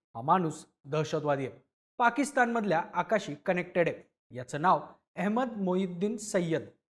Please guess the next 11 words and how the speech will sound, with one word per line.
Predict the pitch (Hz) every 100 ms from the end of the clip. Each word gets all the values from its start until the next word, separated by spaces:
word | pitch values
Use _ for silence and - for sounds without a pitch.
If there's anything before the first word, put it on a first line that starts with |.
| _ _
अहमदच्या | 208 254 294 294 254
तपासात | 226 202 233 202 139 -
आणखी | 151 180 277
दोन | 240 202 233
जणांचा | 220 208 208 202 151 - -
त्याच्या | 131 170 165
रॅकेटमध्ये | 147 135 196 202 170 151 - _ -
सहभाग | 233 262 285
असल्याचं | 214 185 165 214
स्पष्ट | - 180 - 208
झालं | 226